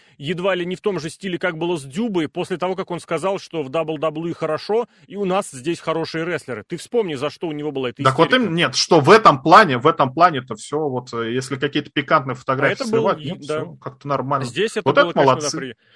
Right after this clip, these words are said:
Speaker 1: но, с другой стороны, опять же, здесь, наверное, в первую очередь респект Дэйву Ричардсу, который к этому отнесся очень поверхностно. А то, что такие видосы могут стать для рестлера, как бы, запретом на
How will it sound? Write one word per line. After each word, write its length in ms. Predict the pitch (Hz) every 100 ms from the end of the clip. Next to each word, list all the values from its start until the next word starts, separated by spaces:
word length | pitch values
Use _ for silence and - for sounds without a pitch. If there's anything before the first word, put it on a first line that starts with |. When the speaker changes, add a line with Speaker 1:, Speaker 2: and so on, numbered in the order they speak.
| -
Speaker 1:
но, 300 | 175 262 233
с 80 | 165
другой 300 | 160 202 226
стороны, 280 | - 220 240
опять 260 | 208 214
же, 80 | 143
здесь, 220 | 147 175
наверное, 280 | 180 180 165
в 60 | -
первую 260 | 180 165
очередь 400 | 170 - 151 143
респект 480 | 156 151 - 170 147
Дэйву 300 | 139 156 147
Ричардсу, 400 | 165 208 - -
который 320 | - 143 151
к 60 | 143
этому 260 | 151 143 139
отнесся 400 | - 139 - 123
очень 220 | - 120
поверхностно. 600 | 127 127 113 - - _ _ 170 -
А 140 | -
то, 280 | - 240 226
что 260 | - - 202
такие 380 | 185 160 185
видосы 400 | 160 160 185 -
могут 300 | 160 165 151
стать 240 | - 165 143
для 180 | 147 156
рестлера, 880 | 170 - 147 139 135 131 127 127 120
как 140 | 135
бы, 100 | 120
запретом 640 | 123 151 - 170 160 143 139
на 420 | 143 139 135 131